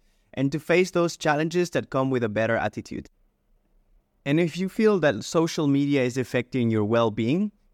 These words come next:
give yourself permission to disconnect. Spend time on activities that fulfill you, whether it's reading a book, meditating, or simply enjoying nature.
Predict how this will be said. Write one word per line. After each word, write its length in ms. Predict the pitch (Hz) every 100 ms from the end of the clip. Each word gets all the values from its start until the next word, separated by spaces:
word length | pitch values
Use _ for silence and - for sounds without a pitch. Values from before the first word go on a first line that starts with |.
| -
give 180 | 180
yourself 420 | 196 175 - 151 -
permission 440 | 143 131 - 131
to 80 | -
disconnect. 580 | 120 - 110 104 - _ _ _ _ -
Spend 380 | - 190 202
time 260 | 196 175 170
on 80 | 147
activities 460 | 131 156 147 156
that 160 | 151 127
fulfill 420 | - 117 - 156
you, 260 | 180 196 233 _ _
whether 340 | 113 139 147
it's 220 | 160 -
reading 260 | 139 143 139
a 60 | 107
book, 360 | 139 180 - -
meditating, 720 | 131 147 139 160 156 175 180
or 140 | 127
simply 400 | 120 160 165 180
enjoying 400 | 156 123 123 123
nature. 420 | 113 107 - -